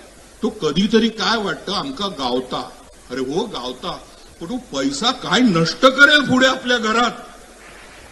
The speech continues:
ही घाणेरडी, ही महालक्ष्मीची कृपा नाहीये, हे वेगळं आहे. त्यामुळे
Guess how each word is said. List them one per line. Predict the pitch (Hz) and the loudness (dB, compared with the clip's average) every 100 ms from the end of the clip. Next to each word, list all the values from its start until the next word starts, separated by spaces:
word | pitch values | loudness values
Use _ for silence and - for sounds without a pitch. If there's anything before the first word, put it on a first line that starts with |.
| - | -2
ही | |
घाणेरडी, | 180 - 165 196 247 285 294 285 - - - - - - - - - - - - - - - 175 | -2 -2 0 4 6 8 8 6 0 -12 -18 -20 -20 -20 -20 -20 -20 -20 -20 -20 -20 -20 -6 2
ही | 247 294 294 240 | 6 6 4 -2
महालक्ष्मीची | 156 170 240 269 - 285 302 294 | -4 0 2 2 0 0 0 0
कृपा | 277 285 269 294 | -2 -2 4 6
नाहीये, | 285 294 311 302 294 208 - - - - - - - - - - - - | 6 6 6 6 6 4 -6 -16 -20 -20 -20 -20 -20 -20 -20 -20 -16 0
हे | 185 233 | 4 4
वेगळं | 160 160 180 226 220 | 4 4 8 8 8
आहे. | 160 | 4
त्यामुळे | 107 - 175 202 233 247 | 0 -2 0 4 10 12